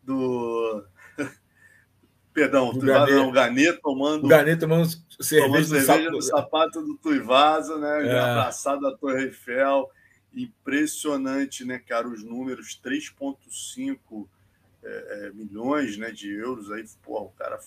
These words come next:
Speaker 1: o Dana White botou uma grana no bolso, recorde da arena, recorde de público da arena, né? Então, o U F C estreia em Paris já, pô, mostrando a que veio, um card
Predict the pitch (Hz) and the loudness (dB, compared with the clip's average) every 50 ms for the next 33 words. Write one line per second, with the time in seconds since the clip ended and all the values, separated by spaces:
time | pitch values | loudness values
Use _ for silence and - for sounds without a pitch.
0 | _ _ _ _ _ _ _ _ _ 131 120 120 117 110 113 127 131 - - - | _ _ _ _ _ _ _ _ _ -12 -10 -8 -6 -4 -4 -6 -6 -10 -14 -12
1 | 117 117 113 _ - 120 123 127 131 127 120 104 98 113 120 127 135 135 127 120 | -14 -14 -14 _ -12 -10 -6 -4 -4 -4 -4 -8 -10 -8 -6 -4 -4 -4 -4 -6
2 | 113 107 117 127 127 - - - - - 117 135 160 165 - - 156 131 117 107 | -8 -6 -6 -6 -8 -8 -12 -16 -2 4 8 8 8 6 4 -2 -8 -8 -8 -8
3 | 113 110 110 117 113 104 101 107 113 120 127 123 117 110 - - 117 127 139 139 | -8 -2 0 2 2 2 0 -2 -4 -6 -6 -6 -8 -10 -8 0 2 2 2 2
4 | - 147 127 - - _ - - - _ _ - 302 311 147 139 135 - - 123 | 0 -6 -8 -8 -12 _ -20 -20 -20 _ _ -6 -6 -4 -4 -8 -10 -10 -14 -4
5 | 110 117 107 104 104 110 117 120 120 120 117 - _ _ _ _ _ _ _ _ | 0 0 0 2 0 -4 -6 -6 -8 -10 -12 -16 _ _ _ _ _ _ _ _
6 | _ 117 117 120 120 110 - 127 131 131 131 131 - - - 135 123 - - - | _ -4 -4 -4 -4 -2 -4 -2 0 0 -2 -2 -4 -6 -6 -6 -6 -6 -8 -8
7 | - 123 135 139 139 139 - 127 120 117 120 - 123 - - 123 127 131 - _ | -2 0 2 2 2 2 2 2 2 4 2 0 -6 -2 0 -2 -2 -2 -6 _
8 | _ _ _ _ _ _ - 135 127 113 120 127 127 120 110 - - - - 135 | _ _ _ _ _ _ -4 -2 -2 -2 -2 -4 -6 -6 -6 -6 -8 -4 -2 -2
9 | 143 151 143 143 135 - - - 113 - 139 - 117 123 135 135 139 143 139 - | 0 0 0 -2 -2 -4 -10 -14 -14 -14 -4 -2 0 2 4 4 2 2 0 -6
10 | _ _ _ _ _ _ _ _ - 120 110 - - 127 135 131 123 117 - 117 | _ _ _ _ _ _ _ _ -12 -12 -12 0 6 6 8 8 6 4 0 -6
11 | 117 | -10